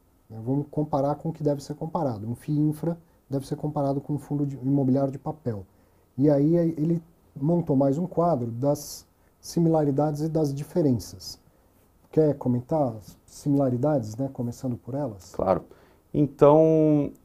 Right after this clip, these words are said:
Speaker 2: como tu mesmo adiantou, né? As similaridades é que os fundos são fechados, então o finfra é listado, assim como um fid de papel ele é fechado, listado em bolsa, é, paga rendimentos periódicos, né, que também são isentos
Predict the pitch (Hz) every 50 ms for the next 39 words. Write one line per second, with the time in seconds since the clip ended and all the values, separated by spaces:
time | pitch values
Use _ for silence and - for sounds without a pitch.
0 | - - - - 156 156 156 147 147 151 151 151 147 135 147 143 131 135 131 120
1 | 117 113 113 117 117 117 - - - - - 151 151 151 147 143 139 160 165 160
2 | 151 147 131 135 - 131 123 - - - 151 156 151 143 139 - - - 147 143
3 | - - 127 - - 156 156 180 196 190 175 143 131 127 - 127 131 127 127 -
4 | 135 131 131 131 131 135 131 127 127 123 - - 131 123 123 120 120 120 - -
5 | - - _ - - - 127 123 131 127 127 127 127 123 127 - 131 123 123 120
6 | 123 - 127 120 - - 120 120 117 117 117 113 117 113 110 110 - _ _ _
7 | _ _ _ - - 127 123 - - 127 123 120 123 120 120 - - 127 120 117
8 | 120 117 117 139 165 180 175 - - 190 - - - - - _ _ - - -
9 | 131 131 131 131 123 127 - - 147 151 147 147 135 131 139 139 127 127 127 127
10 | 127 123 127 - - 135 123 120 113 117 131 151 165 - - - - - _ _
11 | _ _ - - 123 127 123 - - 131 127 127 127 123 - - 127 127 127 120
12 | 120 117 123 127 127 127 127 - - -